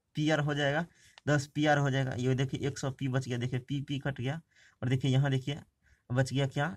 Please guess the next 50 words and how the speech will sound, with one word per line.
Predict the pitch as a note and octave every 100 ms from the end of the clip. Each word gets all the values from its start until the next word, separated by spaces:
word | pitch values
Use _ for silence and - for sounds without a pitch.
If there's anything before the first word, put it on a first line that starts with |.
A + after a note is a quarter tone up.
| -
एक | C#3 C#3+ _ _ _ -
दस | C3 D3 C#3+
बच | C#3+ C#3
गया, | C#3+
दस | C3 C#3 -
आर, | B2 D3+ F3 - _ _ _ -
और | B2
देखिए | B2+ C3 A2+
इतना | C3+ C#3
बच | C3+
गया, | - -
इसको | C3+ C#3
इससे | C3+ C3
काटेंगे, | B2+ B2+ C3 F3 _ _ _ _ -
आर | B2+
का | C3
मान | C3 C3
कितना | C3 C3+
हो |
गया | C3
दोस्तों, | B2 B2+ F#3+ - A#2+
दस | A#2+ -
प्रतिशत | A#2 A#2 A#2 A2 B2+
हो |
गया, | A2 G#2+
दस | B2 C3 -
प्रतिशत | A#2 A2+ B2+ B2+ -
हो | A#2+
गया | A#2+
दोस्तों। | A#2 A2 A2+ G#2 - _ _ - - -
अब |
चलिए | A2+ C#3 C#3+
अगला | B2+ D3+
क्वेश्चन | D#3 D3 E3
की | D#3 D#3
ओर |
चलते | D#3+ D3 E3
हैं |
दोस्तों। | C#3 C3+ D#3+ F#3 _ _ - - _ _ - _ _ _ - -
चलिए | B2 G2+
क्वेश्चन | - _ _ - C3 D#3+
नंबर | D#3 D3
चलेंगे | C#3+ D3
दोस्तों, | C#3+ C3+ D#3
क्वेश्चन | - B2+ C3 D#3
नंबर | D3+ D3
आपको | A#2+ - D3+
हो | C#3+ B2+
जाएगा | B2+
आप | B2